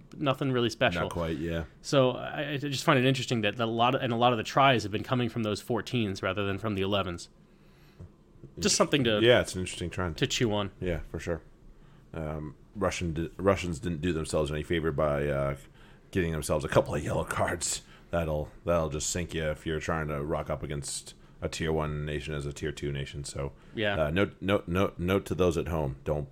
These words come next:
Speaker 2: don't, don't do that.
Speaker 1: <laughs>
Speaker 2: Just, just don't do that. Uh, so Ireland blanked,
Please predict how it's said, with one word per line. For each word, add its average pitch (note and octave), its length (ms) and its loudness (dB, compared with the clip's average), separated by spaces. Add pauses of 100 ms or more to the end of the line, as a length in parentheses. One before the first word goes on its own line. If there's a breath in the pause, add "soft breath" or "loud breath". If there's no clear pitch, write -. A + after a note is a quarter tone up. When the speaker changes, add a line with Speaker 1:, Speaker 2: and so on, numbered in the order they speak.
(160)
Speaker 2:
don't, C#2+ 240 -4
don't C#2 160 -4
do C2+ 140 -6
that. - 160 -12 (100)
Speaker 1:
<laughs> - 140 -4
Speaker 2:
Just, D3+ 300 6
just C3+ 180 -2
don't - 120 0
do - 80 -6
that. C#2 180 -10 (360 loud breath)
Uh, D2+ 200 0
so E2 200 2
Ireland F2 300 6
blanked, D#2 280 0